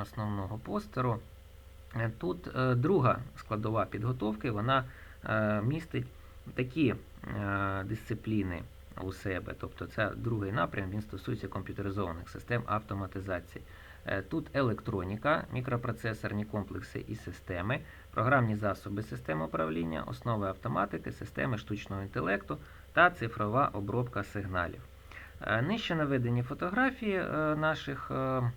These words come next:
лабораторій, вище фотографії комп'ютерні класи, е, які... Оснащені сучасним обладнанням.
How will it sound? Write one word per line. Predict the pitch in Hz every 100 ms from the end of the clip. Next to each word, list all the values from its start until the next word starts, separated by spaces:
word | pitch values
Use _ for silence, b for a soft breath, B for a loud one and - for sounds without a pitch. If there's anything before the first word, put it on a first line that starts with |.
| -
лабораторій, | 135 135 135 131 135 127 113
вище | 113 123 - 98 90 -
фотографії | 98 98 92 - -
комп'ютерні | 139 226 208 160 147 139
класи, | - 139 127 -
е, | 113 - - - - - - - - 110 117 113 107 - -
які... | 113 - 123 123 B B B B -
Оснащені | 127 117 110 - 110 107
сучасним | 104 107 - 110 - 107
обладнанням. | 104 104 101 101 98 101 95